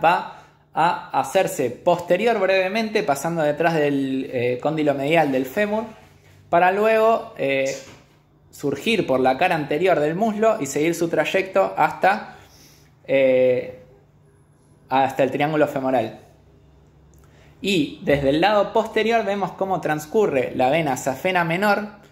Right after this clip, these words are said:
por encima primero de la fascia poplitea para luego atravesar esta fascia, hacerse profunda y desembocar en, eh, la vena poplitea.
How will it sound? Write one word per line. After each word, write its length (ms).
por 160
encima 520
primero 340
de 80
la 100
fascia 340
poplitea 720
para 300
luego 480
atravesar 580
esta 260
fascia, 440
hacerse 540
profunda 480
y 40
desembocar 800
en, 280
eh, 360
la 160
vena 260
poplitea. 520